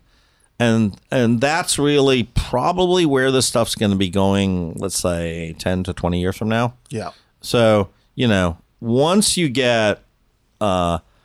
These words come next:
Speaker 1: sort of the, you know, the automation side of the real estate thing, really, because, I mean, this stuff's very antiquated. You know, I
Speaker 2: Yeah.
Speaker 1: bought a house, what, six, five years
Speaker 2: Yeah,
Speaker 1: ago,
Speaker 2: it's
Speaker 1: and it's,
Speaker 2: terrible.
Speaker 1: it's just, you know,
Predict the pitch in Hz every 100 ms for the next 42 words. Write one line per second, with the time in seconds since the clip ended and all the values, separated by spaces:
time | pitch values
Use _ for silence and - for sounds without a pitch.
0 | _ _ _ - 135 123 107 110 104 98
1 | 82 - 127 101 87 85 95 95 87 85
2 | 85 85 - - 113 117 117 117 143 147
3 | 123 107 104 95 90 87 87 85 90 87
4 | - 82 78 202 90 78 78 80 _ _
5 | _ _ _ _ - 107 113 113 180 190
6 | - - _ 143 151 165 - 139 - -
7 | 92 85 113 120 104 85 85 73 90 -
8 | - 71 73 - - 85 98 98 80 82
9 | 80 - 80 78 - 87 _ _ _ -
10 | 90 80 80 87 - 80 80 82 85 120
11 | 98 82 - - - 196 185 139 - 135
12 | 101 98